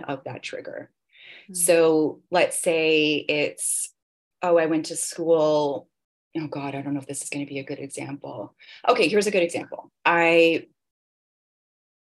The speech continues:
Speaker 1: I was doing a presentation. I'm, I'm back at university right now. I was doing a presentation with, um, a student colleague of mine, and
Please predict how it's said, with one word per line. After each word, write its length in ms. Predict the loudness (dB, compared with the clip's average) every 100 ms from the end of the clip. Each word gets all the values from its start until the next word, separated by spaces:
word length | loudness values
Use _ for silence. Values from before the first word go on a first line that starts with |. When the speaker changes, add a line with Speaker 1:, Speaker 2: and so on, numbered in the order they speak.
| _ _ _ _ _
Speaker 1:
I 180 | 2 4
was 160 | 2 0
doing 180 | -2
a 40 | -2
presentation. 840 | -6 -8 -6 -6 -4 -2 0 0
I'm, 280 | 0 -2 -4
I'm 220 | -4 -4 -4
back 240 | -6 -6
at 60 | -6
university 500 | -6 -6 -10 -10 -10
right 220 | -12 -10
now. 300 | -10 -8 -10
I 40 | -12
was 100 | -8
doing 180 | -4 -4
a 40 |
presentation 840 | -4 -6 -6 -6 -10 -8 -6 -6 -4
with, 320 | -8 -8 -12 _ -20 -20 -20 _ -12
um, 540 | -10 -10 -10 -10 -12 -12
a 80 | -6
student 380 | -2 0 0 0
colleague 340 | -4 -4 -4
of 120 | -6
mine, 440 | -6 -2 -2 -2 -2
and 480 | -4 -2 0 0 -2